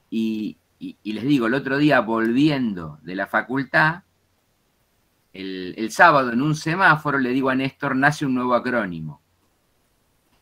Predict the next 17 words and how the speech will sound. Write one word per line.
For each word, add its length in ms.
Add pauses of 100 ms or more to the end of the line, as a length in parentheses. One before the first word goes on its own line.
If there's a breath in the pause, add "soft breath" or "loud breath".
Porque 220
nosotros 440
pensamos 500
que, 300
para 160
que 100
tengan 240
una 140
idea, 260
que 100
nada 260
hacemos 360
porque 240
sí, 160
es 100
un 120
proceso. 600